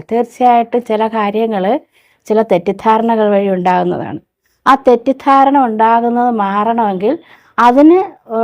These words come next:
ആ കാരണങ്ങൾ സംഭവിച്ചത് എന്തുകൊണ്ടാണ്, എങ്ങനെയാണെന്ന് ആ സംഭവിച്ചു എന്ന് വിചാരിക്കുന്ന സ്ഥലത്ത് നിന്ന് തന്നെ നമ്മൾ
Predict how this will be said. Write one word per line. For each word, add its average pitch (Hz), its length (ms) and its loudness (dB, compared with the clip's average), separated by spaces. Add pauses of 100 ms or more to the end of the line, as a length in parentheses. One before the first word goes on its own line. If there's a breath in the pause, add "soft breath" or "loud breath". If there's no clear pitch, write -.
ആ 220 120 0
കാരണങ്ങൾ 247 760 0
സംഭവിച്ചത് 233 880 -2
എന്തുകൊണ്ടാണ്, 214 840 0
എങ്ങനെയാണെന്ന് 208 800 -4 (440 loud breath)
ആ 254 120 4
സംഭവിച്ചു 254 760 2
എന്ന് 247 280 2
വിചാരിക്കുന്ന 240 580 0
സ്ഥലത്ത് 240 540 0
നിന്ന് 262 400 0
തന്നെ 233 160 -2
നമ്മൾ 220 280 0